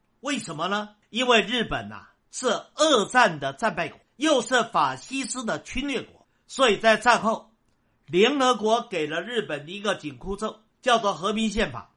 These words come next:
所以日本到现在没有国防军，日本只有自卫队。而日本呢，也不能发展进攻型的武器，日本也没有战争发动权。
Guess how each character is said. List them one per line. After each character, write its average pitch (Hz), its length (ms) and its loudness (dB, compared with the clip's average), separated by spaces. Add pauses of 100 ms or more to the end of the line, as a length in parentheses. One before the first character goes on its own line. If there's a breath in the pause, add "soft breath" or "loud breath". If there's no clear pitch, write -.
所 269 160 4
以 233 80 2
日 285 140 0
本 202 180 0
到 233 120 6
现 233 220 0
在 214 160 4
没 185 180 -2
有 214 120 -2
国 190 200 -6
防 202 200 0
军， 226 320 -10
日 277 240 2
本 147 340 -6
只 226 320 -10
有 135 240 -2
自 - 200 -6
卫 196 160 0
队。 - 220 -10 (220)
而 240 160 4
日 294 240 0
本 151 300 -4
呢， 208 240 -4 (180)
也 180 240 2
不 269 260 2
能 214 220 4
发 233 240 6
展 147 300 -6
进 226 240 -6
攻 226 160 -2
型 190 140 -10
的 208 100 0
武 135 160 -10
器， - 260 -14 (160)
日 277 240 -2
本 220 300 -2
也 151 160 -4
没 190 180 -4
有 175 160 -2
战 208 300 0
争 214 180 -2
发 220 200 4
动 220 180 -4
权。 147 360 -12